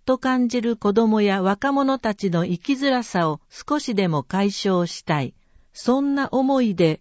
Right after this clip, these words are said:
埼玉県バーチャルユースセンターを運営しています。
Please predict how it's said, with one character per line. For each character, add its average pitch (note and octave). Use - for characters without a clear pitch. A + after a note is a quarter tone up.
埼 C4+
玉 C4+
県 F#3
バ B3+
ー -
チ C4+
ャ C4+
ル C4+
ユ C#4
ー -
ス -
セ C4+
ン C4+
タ F#3+
ー D#3+
を D3+
運 G#3
営 G3
し -
て E3+
い D3
ま C#3
す。 -